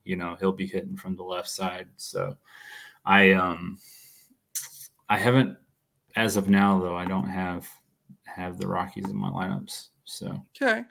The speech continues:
Speaker 2: Well, that's good to hear, but that makes me feel good because I don't have a pay-up pitcher today, Crash.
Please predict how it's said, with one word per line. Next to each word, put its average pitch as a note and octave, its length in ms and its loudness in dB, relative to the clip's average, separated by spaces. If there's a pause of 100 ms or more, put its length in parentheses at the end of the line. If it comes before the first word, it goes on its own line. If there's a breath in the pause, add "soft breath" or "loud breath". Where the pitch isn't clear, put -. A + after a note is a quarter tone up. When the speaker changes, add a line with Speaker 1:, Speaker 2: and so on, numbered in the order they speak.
(100)
Speaker 2:
Well, C#3 140 -4
that's E3+ 160 -2
good B3 320 -2
to C4+ 100 -2
hear, A3 260 4
but D#3+ 80 -2
that E3+ 120 2
makes F#3+ 300 -4
me F#3+ 120 0
feel G3+ 260 -2
good F#3+ 260 0
because E3+ 580 0 (480 soft breath)
I G3 120 8
don't C#4+ 180 8
have C4+ 220 6
a A3 60 0
pay-up F3 420 0
pitcher D#3 320 -4
today, C3+ 300 -4
Crash. C#3 500 0